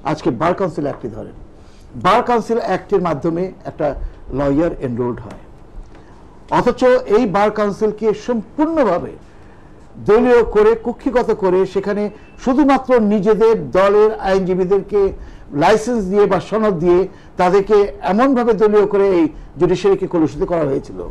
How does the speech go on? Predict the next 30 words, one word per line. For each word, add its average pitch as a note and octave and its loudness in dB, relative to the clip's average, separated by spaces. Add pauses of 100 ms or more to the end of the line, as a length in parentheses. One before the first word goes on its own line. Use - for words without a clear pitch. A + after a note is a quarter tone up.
(380)
যার E3+ 2
দরুন G3+ 4
নাকি F#3+ -4 (240)
আপনার D#3+ -2 (180)
ফেয়ারভাবে E3+ -2 (160)
একটা D#3 -6
lawyer C#3 -2 (420)
কিন্তু, D3+ -2
আহ, C3 -6 (500)
সনদ F3+ 0 (360)
পেতে D#3 -2
পারছিল B2+ -8
না। G2+ -14 (340)
আমার D#3+ -4
junior D#3 -2
পাবে C3+ -4
না, B2 -10 (280)
অন্যের C#3+ -4
junior C3 -4
পাবে, B2 -6
এই - 0
ধরনের D#3 -4
একটা - -8 (300)
অবস্থার D3 -2
মধ্যে B2+ -4
পড়ে A#2+ -6
গেছিল। A2 -14
আমরা E3 -4
কি F#3+ -8
করলাম? A2 -8